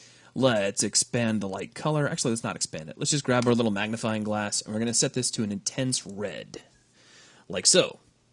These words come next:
Now, once again, you can already see the effect of our inclusion volume, so only this mesh and the floor are actually going to be lit. But now let's go back into the light mass settings. We'll close up light component. We're gonna take the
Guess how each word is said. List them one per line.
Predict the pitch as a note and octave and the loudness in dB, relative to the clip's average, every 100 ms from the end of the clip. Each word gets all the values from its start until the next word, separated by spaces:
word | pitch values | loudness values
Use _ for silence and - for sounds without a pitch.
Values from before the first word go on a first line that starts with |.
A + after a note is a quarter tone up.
| _ _ _ _ _ _ - | _ _ _ _ _ _ -2
Now, | C#3 | 2
once | D3 E3+ | 4 4
again, | D3 F2+ | 0 -2
you | G2+ | -4
can | A#2+ | -4
already | C3 D3+ F3 D#3+ | 0 2 4 4
see | - B2+ | 4 2
the | B2 A2+ | 2 -2
effect | - - A#2+ - - - - - - | -4 -2 -2 0 -6 -10 -20 -20 -4
of | B2 C3+ C3 B2 | 4 6 4 2
our | A#2+ | 2
inclusion | A#2+ A2+ A#2+ G#2 G2 | 2 2 0 0 0
volume, | A#2 B2 A#2+ | 2 4 4
so | A#2 A#2 | 2 0
only | D3 D3+ C3 | 0 2 4
this | C#3 D3 | 4 4
mesh | C3+ C3+ C3+ - - - _ _ - - _ - | 4 4 4 2 0 -4 _ _ -20 -20 _ -2
and | C3 | 0
the | A2+ | 0
floor | - D#3 D#3+ A#2+ A2+ | 0 4 8 8 6
are | A2+ | 4
actually | A2 - A#2+ | 0 0 0
going | A2+ A2 G#2+ | 2 2 0
to | |
be | F#2+ G2 | -2 -2
lit. | C#3 C3+ - - - - | 2 2 2 -10 -20 0
But | D#3 | 2
now | E3+ | 4
let's | E3 | 4
go | - D#3 | 6 6
back | D#3 F#3 F3 | 6 4 4
into | E3+ E3 | 2 2
the | C3+ | 2
light | A#2+ C3 | 2 2
mass | C3+ A#2+ | 0 2
settings. | - D#3 D#3+ D#3+ A2+ | 4 6 4 2 0
We'll | G#2 | -2
close | - F3+ E3+ | 2 4 6
up | E3+ | 4
light | D3+ D3 | 2 0
component. | - A#2 C#3+ D3 - - - - - | -2 0 2 2 0 -10 -20 -10 0
We're | G#3 | 4
gonna | A#3 | 6
take | G#3 F3+ | 6 4
the | - | 0